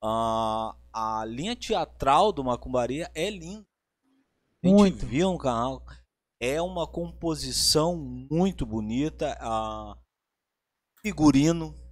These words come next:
Speaker 1: dispensa comentário. Vocês que deem uma assistida realmente. Ah, a peça teatral,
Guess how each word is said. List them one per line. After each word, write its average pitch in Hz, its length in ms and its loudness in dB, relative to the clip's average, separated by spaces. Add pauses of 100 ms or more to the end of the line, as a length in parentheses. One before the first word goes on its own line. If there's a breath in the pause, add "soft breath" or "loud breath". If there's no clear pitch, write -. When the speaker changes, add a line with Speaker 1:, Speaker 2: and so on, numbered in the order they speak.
(400)
Speaker 1:
dispensa 147 500 -2
comentário. 120 560 -4
Vocês 120 380 -6
que - 80 -20 (580)
deem 170 280 -4
uma 135 180 -6
assistida 123 640 -6
realmente. 113 680 -2 (500)
Ah, 120 320 0 (680)
a 175 140 6
peça 226 520 4
teatral, 120 840 6